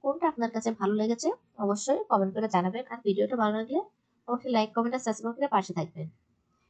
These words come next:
যাতে নেক্সট কোনো ভিডিও দিলে আপনার কাছে নোটিফিকেশন আপনি দেখতে পারেন।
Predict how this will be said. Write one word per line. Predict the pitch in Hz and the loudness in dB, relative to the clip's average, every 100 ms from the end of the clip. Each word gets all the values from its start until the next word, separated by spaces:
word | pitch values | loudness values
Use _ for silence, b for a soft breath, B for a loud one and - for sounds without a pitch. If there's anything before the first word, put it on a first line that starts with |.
| _ _ _ - | _ _ _ -6
যাতে | 226 226 | -2 -2
নেক্সট | 247 - 277 | -6 -8 -6
কোনো | 269 254 | -4 -2
ভিডিও | 208 240 | -2 -2
দিলে | 240 302 381 | -2 0 0
আপনার | 247 214 202 202 | -2 -2 -2 -4
কাছে | - 214 | -8 -8
নোটিফিকেশন | 220 202 208 226 254 311 | -4 -4 -2 -4 -4 -6
আপনি | 294 214 | -2 -2
দেখতে | 170 - | -2 -2
পারেন। | 170 143 | -2 -2